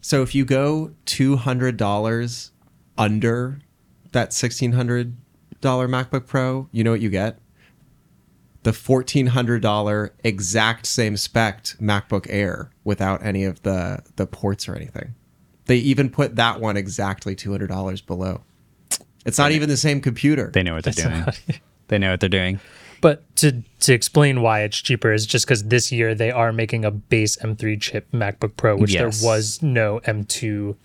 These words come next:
Speaker 3: base model
Speaker 2: Right.
Speaker 3: MacBook Pro.
Speaker 2: Yeah. They, uh,
Speaker 1: But
Speaker 2: they
Speaker 1: who wants that?
Speaker 2: Yeah, well, for the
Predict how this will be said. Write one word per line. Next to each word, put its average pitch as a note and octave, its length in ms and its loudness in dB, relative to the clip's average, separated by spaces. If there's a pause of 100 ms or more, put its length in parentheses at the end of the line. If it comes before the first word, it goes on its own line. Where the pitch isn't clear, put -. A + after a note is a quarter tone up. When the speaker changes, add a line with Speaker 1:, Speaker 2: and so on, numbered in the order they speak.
(260)
Speaker 3:
base G#2 320 0
model A#2 580 -6
Speaker 2:
Right. C#2 240 0
Speaker 3:
MacBook - 140 -6
Pro. B2+ 260 -8 (120)
Speaker 2:
Yeah. F#2 300 2 (100)
They, A2+ 200 4
uh, G#2 200 -2
Speaker 1:
But C#3+ 80 0
Speaker 2:
they A2 220 2
Speaker 1:
who F3 40 -6
wants D#3 420 -8
that? - 100 -20 (120)
Speaker 2:
Yeah, B2+ 220 4
well, B2 180 2
for - 160 2
the C3 220 0